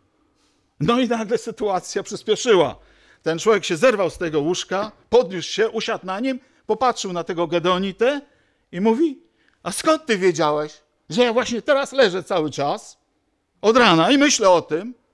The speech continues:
po co mnie Bóg stworzył, ca-, skoro całe moje życie ja jestem w więzieniu? Albo w poprawczaku za młodu,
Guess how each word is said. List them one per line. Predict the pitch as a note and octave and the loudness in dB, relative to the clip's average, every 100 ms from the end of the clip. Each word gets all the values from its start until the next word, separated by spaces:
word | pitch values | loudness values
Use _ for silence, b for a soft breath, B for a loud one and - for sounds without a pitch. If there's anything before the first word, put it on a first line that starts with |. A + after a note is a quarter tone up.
| _ - _ - | _ -20 _ -2
po | B3 | -2
co | D4 | 0
mnie | C4+ A3 | 0 0
Bóg | B3 - | 0 -2
stworzył, | D#4+ C4+ B2 G#2+ B2 _ _ _ _ | 2 2 2 -10 -16 _ _ _ _
ca-, | _ A3+ A3+ G#3 | _ 0 0 0
skoro | - A3+ G#3+ | 2 4 4
całe | - B3+ A#3 | 0 -4 -4
moje | G3+ F3+ | -4 -4
życie | A#3 G3 | -6 -6
ja | F3+ | -6
jestem | - D#3 | -8 -10
w | |
więzieniu? | B2+ A#2 G#2 F#2+ G2+ _ _ _ _ _ _ _ _ _ _ | -8 -10 -12 -16 -20 _ _ _ _ _ _ _ _ _ _
Albo | - A#3 G3+ | 0 0 0
w | |
poprawczaku | A#3 A3+ G3 - G3 - F3+ | -2 0 -2 -2 -6 -4 -4
za | F3 | -2
młodu, | E3+ D3 C#3+ E3+ | 0 0 -2 -12